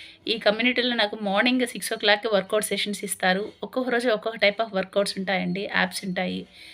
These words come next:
స్టమక్ ఎక్సర్‌సైజెస్ ఉంటాయి, యోగా ఉంటుంది, aerobics ఉంటాయి, ఇలా చాలా రకాల వర్కౌట్స్ ఉంటాయి. నా-, నేను within, ఆ, సిక్స్ మంత్స్ లోపల ఫోర్టీన్ కేజీస్ of weight loss అయ్యాను. అది కూడా నాకు నచ్చినవి తింటూ వెయిట్ లాస్ అయ్యాను.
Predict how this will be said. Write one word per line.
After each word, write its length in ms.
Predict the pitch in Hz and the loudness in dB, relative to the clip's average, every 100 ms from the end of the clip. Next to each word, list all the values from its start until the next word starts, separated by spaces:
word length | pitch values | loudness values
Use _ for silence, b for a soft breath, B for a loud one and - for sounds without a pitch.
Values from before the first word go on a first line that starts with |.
| B | B
స్టమక్ 400 | - 202 196 196 | 0 2 2 0
ఎక్సర్‌సైజెస్ 560 | 196 190 190 180 180 - | -4 -2 -2 0 -2 -4
ఉంటాయి, 460 | 175 180 185 185 B B B - | -4 -4 -4 -8 B B B -2
యోగా 320 | 190 196 202 | 0 4 4
ఉంటుంది, 580 | 185 180 185 180 180 185 - | 4 0 -4 -2 -2 -4 0
aerobics 460 | 196 202 202 - 185 | 2 2 -4 -6 -4
ఉంటాయి, 340 | 180 180 180 - | -4 -4 -6 0
ఇలా 100 | 220 | 0
చాలా 340 | 214 208 220 | 2 0 4
రకాల 280 | 254 254 262 | 6 6 4
వర్కౌట్స్ 480 | 220 202 202 196 - | 4 2 0 0 -2
ఉంటాయి. 380 | 180 180 190 330 B B B B B - | -2 -2 -2 -6 B B B B B -2
నా-, 360 | 220 226 - 226 | 2 2 2 2
నేను 420 | 277 269 226 214 | 4 4 0 -2
within, 460 | 220 254 294 285 247 - B B B 208 | -4 0 4 4 4 0 B B B 2
ఆ, 100 | 208 | 2
సిక్స్ 340 | - - 294 | 0 0 2
మంత్స్ 320 | 285 285 - | 4 4 2
లోపల 320 | 269 262 269 | 0 2 2
ఫోర్టీన్ 440 | 302 - 277 294 269 | 2 2 2 2 2
కేజీస్ 360 | 247 240 247 | 4 2 2
of 80 | 240 | 0
weight 300 | 226 202 196 | 0 -2 0
loss 160 | 196 196 | 0 2
అయ్యాను. 280 | 190 190 170 165 | 2 2 0 0
అది 200 | 180 220 | 0 2
కూడా 220 | 233 240 | 2 2
నాకు 260 | 247 208 196 | 2 0 0
నచ్చినవి 560 | 190 190 - 262 254 | 0 0 -2 0 0
తింటూ 640 | 240 233 226 240 233 311 339 B B B - | -4 -6 -4 -4 -2 -2 -4 B B B 2
వెయిట్ 180 | 202 202 | 2 6
లాస్ 240 | 208 208 | 6 6
అయ్యాను. 300 | 196 185 277 | 2 2 -4